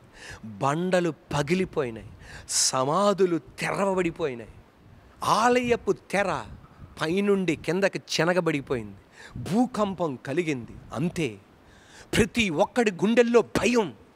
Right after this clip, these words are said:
ఎవరైతే సిలువేశారో, ఎవరైతే కొరడాతో కొట్టారో, ఎవరైతే ముళ్ళ కిరీటం పెట్టారో, ఏ పిలాతైతే చేతులు కడుక్కొని వెళ్ళిపోయాడో, ప్రతి ఒక్కడికి భయం, సైనికులకి భయం. నిశ్శబ్దమైపోయింది.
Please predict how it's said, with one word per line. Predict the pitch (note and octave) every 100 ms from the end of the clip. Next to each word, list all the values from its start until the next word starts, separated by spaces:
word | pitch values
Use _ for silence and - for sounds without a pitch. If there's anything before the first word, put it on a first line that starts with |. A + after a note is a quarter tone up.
| _ _ - - - C#3
ఎవరైతే | D#3+ A3 A#3+ B3+ A#3+
సిలువేశారో, | - G#3+ A#3+ B3 G#3+ A3+ A#3 G3+
ఎవరైతే | G#3+ A#3 A#3+ A#3+
కొరడాతో | - D#3+ G#3 A#3+ A3+ A3+
కొట్టారో, | - A3 A#3+ A#3 A#3+
ఎవరైతే | F#3 A#3+ A#3+ A#3+
ముళ్ళ | G#3 F3 B3
కిరీటం | - A#3+ A#3+ F#3+
పెట్టారో, | F#3 F#3+ A3 A3+ A#3+ - D#4+ D4 D3
ఏ | C4 -
పిలాతైతే | - F#3 A#3 B3+ B3+ A#3+ B3+ - B3+ -
చేతులు | A3+ - B3+
కడుక్కొని | - A3+ B3 A3+ F#3+
వెళ్ళిపోయాడో, | F#3 C#4 B3 A#3 A#3 B3 - - - - -
ప్రతి | A3 G#3
ఒక్కడికి | B2+ - A#3 A3 G3+
భయం, | B2 - A#3 A3 C#3 - - - - _ - - -
సైనికులకి | - A#3+ B3 A#3 G#3 -
భయం. | D3+ - C4+ B3 D3 - - - - - - G2+
నిశ్శబ్దమైపోయింది. | C#3+ - F#3+ C3+ - F3+ D#3+ C#3 D3 B2+ G#2 G2+